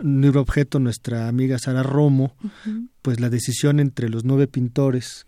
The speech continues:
Speaker 1: que hicieron la exposición a partir de mi poema, eh, eh, Sara y yo, fue que solo hubiera un número,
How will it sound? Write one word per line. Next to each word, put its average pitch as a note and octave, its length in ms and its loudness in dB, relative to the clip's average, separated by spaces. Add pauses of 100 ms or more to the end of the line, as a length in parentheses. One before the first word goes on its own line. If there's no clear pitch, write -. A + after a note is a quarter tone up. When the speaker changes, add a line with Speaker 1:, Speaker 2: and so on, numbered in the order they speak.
Speaker 1:
que - 140 -10 (260)
hicieron C3 320 -2
la B2 40 0
exposición A#2 440 -4
a B2 60 -2
partir A#2+ 300 -4
de B2 80 -2
mi A#2+ 100 -2
poema, B2+ 440 0 (720)
eh, A2+ 380 -2
eh, A2+ 240 -2
Sara C3 380 0
y B2+ 80 0
yo, C3+ 300 -2 (100)
fue B2+ 280 -4
que A#2+ 120 -8
solo A#2+ 240 -4
hubiera A#2 460 -4 (540)
un D3 220 2
número, A#2 480 2